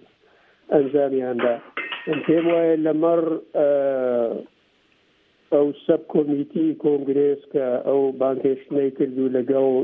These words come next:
لوسی و سەید ڕەزا و ئارام دانیشت،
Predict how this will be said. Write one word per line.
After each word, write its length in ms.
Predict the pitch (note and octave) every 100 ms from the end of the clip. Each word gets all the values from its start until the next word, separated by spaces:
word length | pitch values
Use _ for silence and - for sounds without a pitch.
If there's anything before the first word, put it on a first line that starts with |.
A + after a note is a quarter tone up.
| C#3+
لوسی 380 | C3+ C3 - -
و 80 | C#3
سەید 300 | - D3 C3+ C#3
ڕەزا 380 | C#3 B2+ C3 C3+
و 100 | B2+
ئارام 320 | C3 C3 C3
دانیشت، 480 | B2+ C3 C3 B2+ -